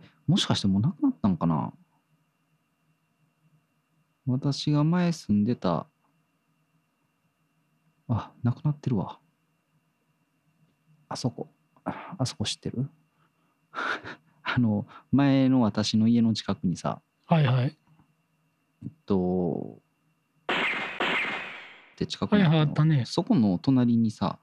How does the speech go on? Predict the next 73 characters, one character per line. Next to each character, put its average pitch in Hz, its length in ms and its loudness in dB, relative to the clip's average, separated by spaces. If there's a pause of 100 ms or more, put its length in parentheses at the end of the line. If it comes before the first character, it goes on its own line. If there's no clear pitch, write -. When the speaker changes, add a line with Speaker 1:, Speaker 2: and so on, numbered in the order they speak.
(120)
Speaker 2:
う 170 60 6
ん。 143 240 2 (880)
Speaker 1:
あ 95 100 0
の、 78 420 0 (120)
喫 - 120 -8
茶 202 120 0
店 92 160 0
が 76 60 -2
あ - 20 -4
っ - 80 -20
た 78 80 -6
ん - 40 -4
よ。 - 180 -8
き-、 - 120 4
Speaker 2:
い 110 40 4
や。 117 140 4
Speaker 1:
あ、 - 20 4
ま 113 180 4
あ、 - 40 -8
コ 120 120 0
ー 117 40 2
ヒ 117 160 -2
ー - 20 4
屋 107 100 2
さ 107 120 0
ん 113 100 2
ね。 170 80 -4 (220)
Speaker 2:
<laughs> - 420 -6 (680)
知 - 280 -2
っ 165 40 4
て - 320 2
る 214 140 4
け 277 120 4
ど 220 120 6
も、 160 160 4
こ 226 140 4
の 277 180 4
く - 120 2
だ 262 120 6
り 233 120 4
全 175 240 4
カ 226 120 4
ッ 269 100 0
ト 208 140 6
や 160 100 6
な。 123 260 2 (420)
Speaker 1:
<laughs> - 380 -20
そ - 180 -2
う - 40 2
そ - 140 -8
う。 - 40 -8 (1300)
あ 135 100 2
れ？ 156 120 0 (240)
な 127 120 4
ん 151 40 4
で、 160 220 2 (120)
あ、 113 220 0
ま 131 100 2
あ、 - 20 4
い 107 60 4
い 104 40 0
や 104 80 2
い 95 40 2
い 90 40 0
や。 95 120 -6 (240)
Speaker 2:
い 185 100 4
や 143 140 4
さ、 135 380 0
こ 139 120 0
れ 135 320 2
全 139 280 2
カ 262 140 -4
ッ - 60 -10